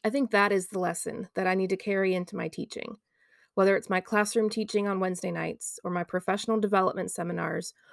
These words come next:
or when I'm working one-on-one with my faculty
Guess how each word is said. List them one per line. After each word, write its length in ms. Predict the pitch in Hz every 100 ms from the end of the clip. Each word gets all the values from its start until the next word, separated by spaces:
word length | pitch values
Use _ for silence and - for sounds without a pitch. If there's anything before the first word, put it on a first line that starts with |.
| -
or 100 | 180
when 140 | 185 175
I'm 140 | 175
working 340 | 196 202 214
one-on-one 440 | 202 185 185 180 175
with 100 | 170
my 120 | 175
faculty 680 | 175 147 - - - -